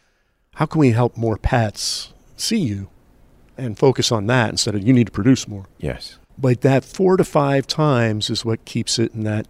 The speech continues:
Speaker 1: twenty percent
Speaker 2: So that's
Speaker 1: range.
Speaker 2: quite, quite a big difference between four and five. You're, you're going from a, you know, twenty-five percent of base salary to twenty to twenty-five percent.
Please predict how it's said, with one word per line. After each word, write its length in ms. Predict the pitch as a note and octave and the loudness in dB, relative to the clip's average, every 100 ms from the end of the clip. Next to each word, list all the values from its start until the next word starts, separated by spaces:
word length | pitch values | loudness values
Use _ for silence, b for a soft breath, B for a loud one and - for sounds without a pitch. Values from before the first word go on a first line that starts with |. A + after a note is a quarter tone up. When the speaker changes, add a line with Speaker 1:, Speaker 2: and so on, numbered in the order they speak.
| - | -8
Speaker 1:
twenty 320 | - G#2+ G2+ | -4 -4 -4
percent 520 | - G#2 A#2+ G#2+ G#2 - _ _ _ _ _ - | -8 -6 -4 -4 -6 -10 _ _ _ _ _ -20
Speaker 2:
So 180 | - - | -8 -4
that's 160 | A#2+ F3 | -2 0
Speaker 1:
range. 140 | A2 | -2
Speaker 2:
quite, 240 | G2 - - | -2 -6 -12
quite 320 | - - A#2 - | -10 -4 -4 -4
a 60 | |
big 540 | F2 - F#2+ F2+ D#2+ - - - _ | -8 0 2 2 0 -10 -20 -20 _
difference 460 | G2 - - D#2+ - | -4 -2 -6 -6 -8
between 240 | - E2 | -6 -6
four 360 | D#2 - E2+ D#2 | -6 -4 -2 -2
and 140 | D2 | -6
five. 320 | - E2+ D#2 | -6 -4 0
You're, 100 | E2+ E2+ | -2 -2
you're 160 | G2 | -2
going 200 | F#2+ G#2+ | 0 0
from 200 | G2+ - | 0 -2
a, 300 | E2 D2+ C#2+ - | 0 0 -2 -4
you 80 | |
know, 120 | F2 C#2+ | -4 -4
twenty-five 580 | - G2+ F#2+ - D#2 | -2 -2 0 -2 -2
percent 340 | - E2 D#2 C2 | -4 -4 -4 -4
of 120 | D2 | -6
base 200 | D#2 D2 | -4 -4
salary 440 | - D#2 D2 D2 D2 _ | -4 -2 -2 -2 -6 _
to 160 | - E2+ | 0 0
twenty 340 | - A2+ G2+ D#2 | 2 2 2 0
to 120 | - | -6
twenty-five 600 | - F#2 D2+ - E2+ F2 | -4 -2 -2 -2 -4 -4
percent. 400 | - - C2+ C2+ | -8 -6 -6 -6